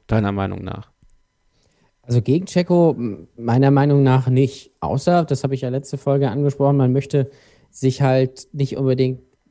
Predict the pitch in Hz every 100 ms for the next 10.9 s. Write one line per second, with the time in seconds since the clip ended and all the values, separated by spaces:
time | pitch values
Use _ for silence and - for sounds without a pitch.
0 | _ _ _ 123 117 - 131 - - -
1 | 117 107 104 - 107 92 104 92 101 -
2 | _ _ _ - 90 98 104 101 80 -
3 | - 104 117 110 127 123 - 120 131 131
4 | - _ _ _ _ _ 117 127 123 123
5 | 120 120 - _ _ _ _ _ _ _
6 | _ _ _ _ _ _ _ - 120 120
7 | 110 113 - 135 135 160 208 220 214 _
8 | - - 175 175 143 175 165 147 147 156
9 | 160 147 143 151 147 139 143 135 202 -
10 | 131 - 104 95 92 - 92 87 202